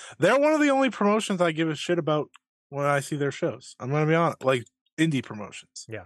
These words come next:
Speaker 1: And it'll remain that way 'cause they seem to care.
Speaker 2: Yeah.
Speaker 1: Which, sadly, you can't always say.
Speaker 2: Yeah,
Speaker 1: Right?
Speaker 2: it's,
Speaker 1: With
Speaker 2: it's, for, for me, it is Rev Pro, it
Speaker 1: Yeah.
Speaker 2: is Defy, West Coast Pro,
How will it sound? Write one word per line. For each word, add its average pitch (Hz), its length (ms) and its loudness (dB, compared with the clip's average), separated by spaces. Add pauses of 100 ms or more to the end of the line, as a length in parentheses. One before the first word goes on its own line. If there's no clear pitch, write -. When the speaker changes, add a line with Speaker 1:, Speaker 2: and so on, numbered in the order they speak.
Speaker 1:
And 123 260 -4
it'll 123 240 -2
remain 135 260 0
that 104 180 -4
way 98 120 -8 (560)
'cause 127 180 -8
they 165 160 4
seem 170 320 0
to 143 200 -2 (460)
care. 151 360 0 (340)
Speaker 2:
Yeah. 135 180 -4 (440)
Speaker 1:
Which, - 560 -12 (920)
sadly, 139 420 0
you 127 100 -2
can't 143 240 0
always 139 280 0
say. 110 240 -6 (120)
Speaker 2:
Yeah, 120 300 -6
Speaker 1:
Right? 143 120 -4
Speaker 2:
it's, 139 220 -6
Speaker 1:
With 113 160 -8
Speaker 2:
it's, 131 600 -6
for, 147 340 -6
for 139 200 -6
me, 127 300 -4
it 113 260 -6
is 104 720 -8
Rev 120 380 -6
Pro, 165 440 -2 (520)
it 110 280 -4
Speaker 1:
Yeah. 107 300 -4
Speaker 2:
is - 140 -12
Defy, 127 720 -8 (580)
West 110 380 -8
Coast 139 320 -6
Pro, 151 480 -6